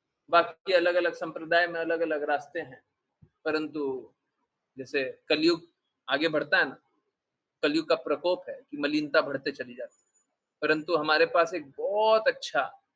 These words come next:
बहुत अच्छा, हाँ, अस्त्र है कृष्ण कृपा मूर्ति श्रील प्रभुपाद के शब्द। उस अस्त्र से हम कली के सारे प्रकोप से बच जाएंगे,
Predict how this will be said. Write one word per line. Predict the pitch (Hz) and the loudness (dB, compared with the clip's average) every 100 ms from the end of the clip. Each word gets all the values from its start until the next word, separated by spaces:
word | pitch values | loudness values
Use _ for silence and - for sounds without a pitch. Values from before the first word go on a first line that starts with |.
| _ _ _ _ _ _ _ _ _ - | _ _ _ _ _ _ _ _ _ 2
बहुत | 175 180 | 2 2
अच्छा, | 170 - 139 123 - _ | -2 -6 -6 -6 -12 _
हाँ, | 131 123 - _ _ _ _ _ _ _ _ _ _ _ - | -20 -20 -20 _ _ _ _ _ _ _ _ _ _ _ -8
अस्त्र | 185 - 190 147 | -8 -4 -2 -2
है | 123 - _ _ _ _ _ | -4 -10 _ _ _ _ _
कृष्ण | 170 160 175 | -12 -12 -10
कृपा | 160 160 | -8 -6
मूर्ति | 160 156 160 | -6 -6 -8
श्रील | 156 151 | -8 -8
प्रभुपाद | 147 147 - 156 151 | -6 -6 0 0 0
के | 156 180 226 - _ _ | -6 -4 -4 -8 _ _
शब्द। | - 156 135 - _ _ _ _ _ _ _ _ - 151 _ _ _ _ _ _ - | -4 -2 -2 -8 _ _ _ _ _ _ _ _ -20 -20 _ _ _ _ _ _ -12
उस | 180 190 | -10 -4
अस्त्र | 170 196 202 - 240 | 4 8 8 6 2
से | - 196 240 | 4 6 8
हम | 220 190 | 8 4
कली | 180 196 196 240 | 4 6 6 2
के | 226 | 0
सारे | 208 226 233 247 233 | 2 8 8 10 8
प्रकोप | - 208 - 254 247 | 6 -2 6 8 8
से | - | 2
बच | 156 147 | -4 -6
जाएंगे, | 127 123 - | -8 -16 -16